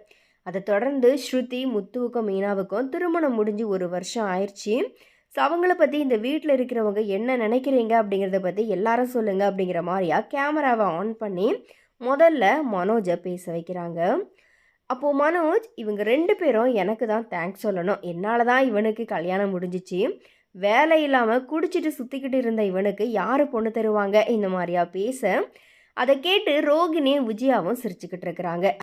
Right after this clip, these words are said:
அதுக்கப்புறமா ரோகிணியை பேச சொல்ல, ரோகிணி, "ஒரு புருஷனை திருத்தி மாத்துற பவர் பொண்டாட்டி கிட்ட தான் இருக்குது. ஒரு வருஷமாகியும் முத்துவை மீனா மாத்துறதுக்கு முயற்சி பண்ணியிருக்கலாம். அடுத்த வருஷமாச்சும் முத்து மாறணும் இந்த மாதிரியா நினைக்கிறேன்" அப்படிங்கிற மாதிரியா அவங்க கருத்தை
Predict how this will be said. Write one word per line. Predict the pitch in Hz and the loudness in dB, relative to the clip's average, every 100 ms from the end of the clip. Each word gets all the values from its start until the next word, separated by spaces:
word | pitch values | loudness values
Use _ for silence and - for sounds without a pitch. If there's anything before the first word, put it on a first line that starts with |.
| _ _ 277 | _ _ -4
அதுக்கப்புறமா | 294 330 330 427 392 302 311 | 2 2 4 2 4 4 6
ரோகிணியை | 254 311 302 339 311 262 | 6 6 2 2 2 4
பேச | 220 226 | 2 -2
சொல்ல, | 240 214 175 190 392 - | -6 -4 0 2 0 0
ரோகிணி, | 254 320 320 339 202 240 392 | 0 0 0 0 2 0 -2
"ஒரு | - 233 254 | -4 -4 -4
புருஷனை | 247 415 427 453 311 247 254 | -4 -2 0 2 2 2 0
திருத்தி | 330 370 381 330 | -4 -4 -2 -4
மாத்துற | 208 196 254 247 | -2 -4 -2 -2
பவர் | - 175 185 262 | -2 -2 0 0
பொண்டாட்டி | 285 302 320 294 | -2 0 0 0
கிட்ட | 226 180 | -2 -4
தான் | 185 185 | -4 -6
இருக்குது. | 175 180 208 - | -6 -4 -4 -4
ஒரு | 180 170 170 | -8 -8 -6
வருஷமாகியும் | 180 - 294 262 240 226 202 220 - - _ _ - | -8 -4 0 0 0 -2 0 2 0 -8 _ _ -10
முத்துவை | 302 330 427 302 269 262 | -10 -4 -2 2 2 2
மீனா | 220 240 247 247 | 0 0 0 0
மாத்துறதுக்கு | 190 196 220 208 190 214 | 0 -4 -4 -4 -2 -2
முயற்சி | 202 175 180 190 | -2 -4 -6 -8
பண்ணியிருக்கலாம். | 180 175 170 175 190 - | -6 -6 -6 -4 -4 -4
அடுத்த | 170 175 185 | -6 -6 -2
வருஷமாச்சும் | 202 202 254 262 240 240 226 | -2 0 0 2 0 0 -2
முத்து | 190 - 240 | -4 -4 -4
மாறணும் | 226 214 208 233 | -2 0 2 2
இந்த | 226 190 | 0 -2
மாதிரியா | 180 175 196 | -4 -4 -2
நினைக்கிறேன்" | 196 175 208 208 208 | 0 0 -2 0 -2
அப்படிங்கிற | 190 185 170 165 | 0 -2 -2 -2
மாதிரியா | 175 170 190 | -2 -2 0
அவங்க | 175 170 175 | 0 -2 -6
கருத்தை | 180 175 180 | -8 -8 -8